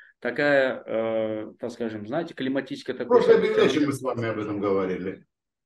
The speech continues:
Speaker 1: Да, Эль-Ниньо, Эль-Ниньо. Оно начинается, оно уже началось. И турки об этом говорят.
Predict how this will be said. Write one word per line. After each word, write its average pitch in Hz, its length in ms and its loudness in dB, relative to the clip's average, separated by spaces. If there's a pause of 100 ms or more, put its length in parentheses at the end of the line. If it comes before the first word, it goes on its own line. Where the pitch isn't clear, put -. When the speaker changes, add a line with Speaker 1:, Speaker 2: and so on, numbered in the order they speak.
(200)
Speaker 1:
Да, 156 240 6
Эль-Ниньо, 180 760 2
Эль-Ниньо. 175 600 -4 (260)
Оно 135 240 0
начинается, 226 680 -4
оно 147 120 -2
уже 170 160 0
началось. 185 560 -6
И 131 60 -4
турки 233 300 -2
об 240 140 2
этом 170 280 -2
говорят. 120 500 -4